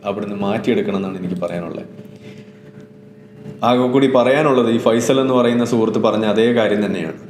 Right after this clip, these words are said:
രണ്ട് തരം ഉസ്താദുമാരെ ഇന്ന് ഭൂമി മലയാളത്തിലുള്ളൂ. ഒന്ന് പിടിക്കപ്പെട്ടവരും രണ്ട് പിടിക്കപ്പെടാത്തവരും. ഇതിലേതാണ് ആരാണ് എന്നൊന്ന് കണ്ടുപിടിക്കുക എന്ന് പറയുന്നത് എളുപ്പമല്ല. അപ്പൊ അതുകൊണ്ട്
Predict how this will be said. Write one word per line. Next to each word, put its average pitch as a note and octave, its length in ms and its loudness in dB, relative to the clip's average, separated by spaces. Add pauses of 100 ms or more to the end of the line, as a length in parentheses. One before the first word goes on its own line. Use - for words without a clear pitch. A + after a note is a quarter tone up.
(540)
രണ്ട് C#3 320 4
തരം C3 220 2
ഉസ്താദുമാരെ A#2 600 2
ഇന്ന് G#2+ 200 2
ഭൂമി G#2 280 0
മലയാളത്തിലുള്ളൂ. F#2+ 800 -2 (260)
ഒന്ന് B2 240 0
പിടിക്കപ്പെട്ടവരും G#2 800 2 (440)
രണ്ട് A2 540 0
പിടിക്കപ്പെടാത്തവരും. F#2 920 -4 (100)
ഇതിലേതാണ് B2 840 2 (340)
ആരാണ് A#2 600 2
എന്നൊന്ന് A2 380 0
കണ്ടുപിടിക്കുക A2 540 0
എന്ന് G#2 140 0
പറയുന്നത് G2 260 -4
എളുപ്പമല്ല. F2+ 400 -2 (480)
അപ്പൊ A#2 120 2
അതുകൊണ്ട് C3+ 360 4